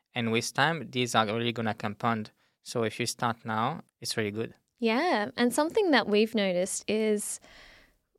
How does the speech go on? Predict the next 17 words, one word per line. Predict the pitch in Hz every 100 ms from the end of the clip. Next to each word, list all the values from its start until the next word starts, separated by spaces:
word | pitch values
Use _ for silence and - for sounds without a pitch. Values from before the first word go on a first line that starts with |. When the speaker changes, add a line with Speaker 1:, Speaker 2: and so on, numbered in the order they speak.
| -
Speaker 2:
when | 262 269 269 254 - -
we | 254 285 294 -
invest | 233 220 214 -
our | 247
money, | 247 240 285 415
it's | -
kind | - 320 508
of |
like | 440 415 359
you |
forget | 339 277 208 185
about | 208 285 277
that | 320 294
money. | 311 381 539
So | - 339
just | 349 571 -
putting | - 392 403